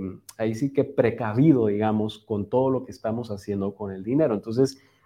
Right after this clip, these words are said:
me gusta para hacerlo más práctico y realista, porque el problema es que si yo les digo ahorita, "Miren, agarren todo el dinero que ustedes han gastado este, este año, divídanlo entre doce", eso les va a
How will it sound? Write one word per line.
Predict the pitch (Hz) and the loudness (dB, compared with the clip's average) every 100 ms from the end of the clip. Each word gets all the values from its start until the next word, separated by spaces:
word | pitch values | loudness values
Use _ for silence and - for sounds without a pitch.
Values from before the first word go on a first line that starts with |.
| _ _ | _ _
me | 120 | 4
gusta | 120 139 180 165 - - | 6 6 6 4 4 2
para | 123 113 104 98 - | 4 6 4 0 -4
hacerlo | 110 143 151 | -2 4 6
más | 165 151 | 6 4
práctico | - 160 147 - 139 - 135 127 - | 0 -2 -2 -4 -4 -2 0 -2 -2
y | 135 | -2
realista, | 113 110 104 107 131 175 - 107 95 | 2 2 0 2 4 4 2 -4 -2
porque | 101 104 | -4 -4
el | |
problema | - 107 127 180 | 0 2 4 2
es | 175 | 0
que | 131 | -4
si | - 107 | -4 0
yo | 123 | 4
les | 135 | 4
digo | 143 | 6
ahorita, | 135 127 107 | 6 4 -2
"Miren, | 101 95 - | -6 -6 -4
agarren | 95 143 233 233 | 2 4 4 4
todo | 247 254 | 4 4
el | 247 | 2
dinero | 175 160 175 190 | 0 -2 -2 -2
que | |
ustedes | 151 180 180 | -4 -4 -4
han | 196 | -6
gastado | 180 165 175 165 | -6 -4 -2 -2
este, | 156 - 147 135 | -2 -4 -2 -2
este | 131 156 | -4 0
año, | 151 139 151 160 _ - _ _ | 2 2 0 -2 _ -20 _ _
divídanlo | 117 123 202 202 | 4 10 10 10
entre | 180 165 139 | 4 4 6
doce", | 147 151 165 | 6 4 -2
eso | 147 | 0
les | 127 113 | 0 6
va | |
a | 123 | 8